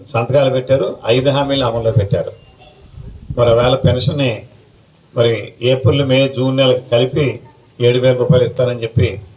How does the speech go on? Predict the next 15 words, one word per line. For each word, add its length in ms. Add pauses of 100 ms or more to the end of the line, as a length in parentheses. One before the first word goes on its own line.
(520)
ఆయన 300 (420)
మరి 340 (340)
జూలై 200
ఒకటి 280
ఇస్తానని 320
చెప్పి 420 (100)
ఇంటింటికి 420
పంపుతానని 580
చెప్పిన 200
హామీ 440 (640)
సామాన్యులందరికీ 800
అతి 200
ముఖ్యమైన 360
హామీ 280
కాబట్టి 520